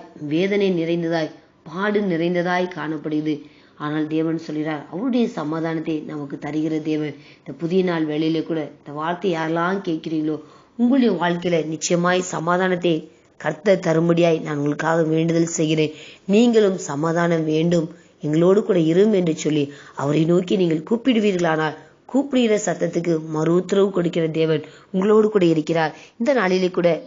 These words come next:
தேவன் தருகிறதான வார்த்தை சங்கீதம் அறுபத்தி ஒன்பது, வசனம் முப்பத்தி மூணு. "கர்த்தர் எளியவர்களின் விண்ணப்பத்தை கேட்கிறார், கட்டுண்ட தம்முடையவர்களே அவர் புறக்கணியார்." இந்த காலை வேளையிலே கூட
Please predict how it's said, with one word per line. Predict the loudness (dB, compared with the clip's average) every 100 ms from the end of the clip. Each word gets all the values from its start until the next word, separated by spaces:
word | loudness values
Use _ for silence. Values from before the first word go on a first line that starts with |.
| -2
தேவன் | 0 2 0
தருகிறதான | 0 2 2 2 2 2
வார்த்தை | 0 0 -2 -2
சங்கீதம் | -2 0 2 2 2 0 -4 -18 -18
அறுபத்தி | -4 2 4 4 4
ஒன்பது, | 4 4 2 2 2 0 -2 -12 _ _ -20 _ _ _ _ -4
வசனம் | -2 0 2 2 4
முப்பத்தி | 2 0 0 2 2
மூணு. | 4 4 2 0 -6 -20 -8
"கர்த்தர் | -2 -2 -4 2 4 6
எளியவர்களின் | 4 4 4 4 2 2 0
விண்ணப்பத்தை | 0 0 -2 -2 -2
கேட்கிறார், | -2 -2 -2 0 0 -2 -12 -20 _
கட்டுண்ட | -4 -2 2 4 4 4
தம்முடையவர்களே | 2 2 2 4 4 4 2 -2 -6
அவர் | -4 -4 -4
புறக்கணியார்." | 0 2 4 4 4 4 4 2 2 -4 -20 -20 _
இந்த | -6 -2 -2
காலை | 0 2 2 4
வேளையிலே | 4 4 4
கூட | 4 4